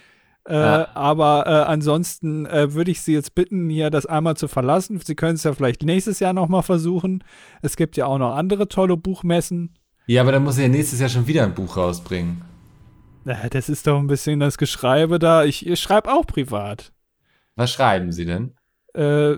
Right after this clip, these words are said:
Speaker 1: das sind so Sexromane.
Speaker 2: Oh, damit kann man gutes Geld verdienen.
Speaker 1: Ja. Äh, es, also, es muss immer, f-, also, es sind sehr kurz.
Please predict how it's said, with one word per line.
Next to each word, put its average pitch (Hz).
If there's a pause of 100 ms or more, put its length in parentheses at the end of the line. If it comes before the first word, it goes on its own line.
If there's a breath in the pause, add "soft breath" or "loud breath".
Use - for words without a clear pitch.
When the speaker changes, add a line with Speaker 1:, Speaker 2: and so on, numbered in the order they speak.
Speaker 1:
das -
sind 196
so 170
Sexromane. 131 (1400 loud breath)
Speaker 2:
Oh, 147
damit 90
kann 104
man 117
gutes 123
Geld 123
verdienen. 82 (400)
Speaker 1:
Ja. 117 (500 soft breath)
Äh, 139
es, -
also, 147 (120)
es - (200)
muss 170
immer, 151
f-, -
also, 123 (240)
es -
sind 147
sehr 151
kurz. -